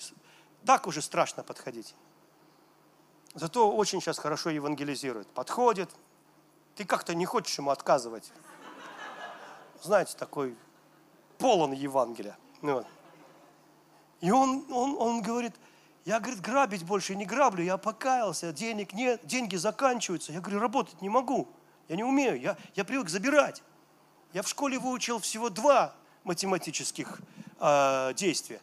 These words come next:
отнимать и делить. А как прибавлять и умножать, я не умею».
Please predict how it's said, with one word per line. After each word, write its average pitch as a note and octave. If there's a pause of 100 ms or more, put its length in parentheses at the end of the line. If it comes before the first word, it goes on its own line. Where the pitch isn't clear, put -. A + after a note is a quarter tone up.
(100)
отнимать G#3
и B3+
делить. B3 (2250)
А E3
как A3
прибавлять G3
и G#3+
умножать, G3+
я A#3
не A3+
умею». A#3